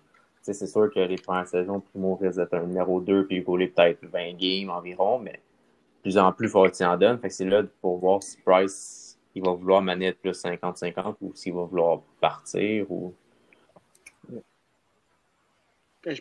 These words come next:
Speaker 2: moi, je pense que la question sur le Primo, c'est pas tout de suite. Oui, peut-être dans trois ans, on s'en reparlera, là. Mais s-, moi, je parle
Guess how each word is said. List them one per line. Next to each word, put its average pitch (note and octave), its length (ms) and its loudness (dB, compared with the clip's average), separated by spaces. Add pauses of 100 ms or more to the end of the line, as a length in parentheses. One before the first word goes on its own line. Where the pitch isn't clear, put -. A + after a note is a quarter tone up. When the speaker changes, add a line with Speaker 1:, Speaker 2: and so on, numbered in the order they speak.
Speaker 2:
moi, F3 400 0
je A#3 60 -8
pense G#3 240 2
que F3 80 2
la D3+ 140 2
question - 520 -2 (480)
sur D3 280 -2 (200)
le E3 160 -2
Primo, F#3 420 2 (480)
c'est - 180 -6
pas G#3 120 2
tout G3+ 80 2
de - 40 -20
suite. G3+ 360 2
Oui, G#3+ 180 -4
peut-être G3+ 340 0
dans E3+ 160 -4
trois E3 380 -4
ans, G3 100 -2
on F3+ 40 -8
s'en E3 140 -8
reparlera, D#3 500 -2
là. F3+ 140 0 (520)
Mais D#3 240 -2
s-, - 240 -20 (480)
moi, G3 260 -2
je - 120 -12
parle F3 280 2